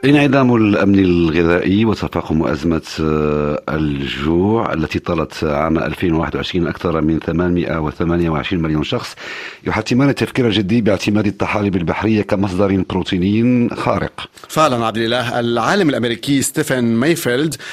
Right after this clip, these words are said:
Speaker 2: مدير مركز التكنولوجيا الحيوية للطحالب التابع لجامعة كاليفورنيا، شرع منذ ما يزيد عن أربعين عامًا في دراسة إمكانية استخدام الطحالب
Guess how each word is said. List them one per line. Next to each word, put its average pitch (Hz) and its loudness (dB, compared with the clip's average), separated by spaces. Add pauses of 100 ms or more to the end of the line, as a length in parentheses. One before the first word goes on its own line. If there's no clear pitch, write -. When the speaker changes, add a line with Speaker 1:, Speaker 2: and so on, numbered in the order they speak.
(100)
Speaker 2:
مدير 139 2
مركز 165 0
التكنولوجيا 135 0
الحيوية 135 0
للطحالب 123 -2
التابع 127 0
لجامعة 120 0
كاليفورنيا، 131 -2 (400)
شرع 131 2
منذ 135 2
ما 123 2
يزيد 131 0
عن 123 0
أربعين 123 0
عامًا 135 2
في 127 -4
دراسة 143 0
إمكانية 139 2
استخدام 127 0
الطحالب 143 0